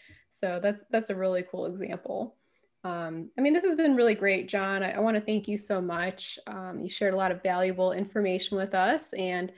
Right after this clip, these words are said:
I'm sure our, you know, listeners are ready to sit down and start editing, hopefully, after all this.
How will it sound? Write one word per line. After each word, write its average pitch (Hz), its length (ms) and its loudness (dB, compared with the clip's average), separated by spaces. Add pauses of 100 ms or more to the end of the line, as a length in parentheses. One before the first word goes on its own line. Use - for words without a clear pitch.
(360)
I'm 233 160 2
sure 254 300 4
our, 208 300 6
you 208 120 0
know, 202 100 2
listeners 220 440 0
are 196 80 4
ready 196 160 4
to 190 80 0
sit 202 240 -4
down 196 520 0
and 185 260 -4
start 214 380 2
editing, 202 460 2
hopefully, 190 420 0
after 190 360 -2
all 180 140 2
this. 185 440 -2